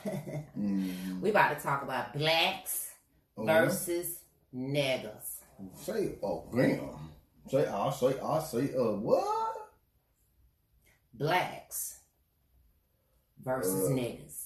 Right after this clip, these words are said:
Speaker 2: Oh, okay.
Speaker 1: Okay.
Speaker 2: Black versus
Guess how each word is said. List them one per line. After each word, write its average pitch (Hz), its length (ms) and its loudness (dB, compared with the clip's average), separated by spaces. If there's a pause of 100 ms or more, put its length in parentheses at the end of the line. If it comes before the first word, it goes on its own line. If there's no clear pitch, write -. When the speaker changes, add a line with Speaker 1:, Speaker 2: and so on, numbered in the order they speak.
Speaker 2:
Oh, 117 300 4
okay. - 340 8 (880)
Speaker 1:
Okay. 147 380 0 (1300)
Speaker 2:
Black 165 320 8
versus 202 240 0